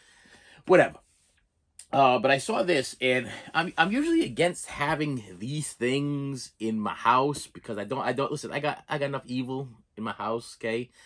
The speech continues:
I think a couple children might be possessed, okay? Uh, but, but, um,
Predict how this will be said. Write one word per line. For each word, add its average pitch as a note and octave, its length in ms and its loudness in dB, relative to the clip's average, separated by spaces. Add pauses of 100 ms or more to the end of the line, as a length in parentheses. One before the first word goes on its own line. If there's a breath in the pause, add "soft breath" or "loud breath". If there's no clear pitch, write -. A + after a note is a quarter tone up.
(120)
I F2+ 120 -10
think - 160 -12
a - 40 -14
couple G#2+ 220 -6 (300)
children G#2+ 240 -6
might G#2 120 -4
be F#2+ 60 -12
possessed, F#2 540 -8
okay? G#2 260 -6 (320 loud breath)
Uh, G2 280 -6 (260)
but, G#2+ 420 -4
but, A2 260 0
um, F#2+ 460 -4